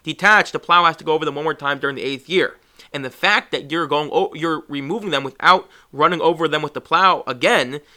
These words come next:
and you're going through the extra tircha, the extra effort to remove them now, clearly it's not because you want to plant, but rather because you need the stones. So two reasons to make it. One, if they're really large, so then, uh, you, everyone knows you're using them for construction purposes. And number two, because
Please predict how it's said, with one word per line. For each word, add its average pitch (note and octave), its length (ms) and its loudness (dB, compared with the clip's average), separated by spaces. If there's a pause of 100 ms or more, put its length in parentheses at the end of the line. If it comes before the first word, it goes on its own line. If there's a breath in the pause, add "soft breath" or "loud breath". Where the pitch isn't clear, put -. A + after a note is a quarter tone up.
(280 soft breath)
and C3 100 -4
you're C3 80 -2
going E3+ 220 0
through D#3 100 -10
the C#3 140 0
extra E3 260 -4
tircha, G3 400 -2
the C3+ 100 -4
extra - 280 -6
effort E3+ 240 -2
to D3 80 -12
remove D3+ 180 -8
them C#3+ 140 -8
now, G3+ 320 0 (240 loud breath)
clearly G3+ 400 -2
it's D3 120 -4
not D#3+ 160 2
because C#3+ 220 -6
you C#3 60 -8
want C3+ 200 -4
to - 40 -20
plant, B3 400 2 (180 soft breath)
but C#3+ 80 -6
rather E3 300 6
because D#3 440 0
you C#3+ 80 -8
need C#3+ 380 -6
the C3+ 100 -12
stones. C3 420 0
So B2 40 -12
two F#3 160 -6
reasons D#3 280 -2
to C3+ 100 -8
make E3 200 0
it. F3+ 60 -2
One, D3+ 280 -2
if C#3 100 -8
they're B2+ 80 -4
really C#3+ 180 -4
large, C#3+ 460 2 (180 soft breath)
so C3 300 -6
then, C3+ 400 -2 (400 soft breath)
uh, A#2 320 2
you, B2+ 340 -10
everyone C#3 260 -2
knows F#3 240 2
you're D#3 80 -8
using C#3 180 -4
them C3 100 -6
for B2 80 -10
construction D3 420 -4
purposes. C#3+ 480 -6 (260 loud breath)
And D3 220 0
number D3+ 260 0
two, D#3 440 2 (260 loud breath)
because F#3+ 540 4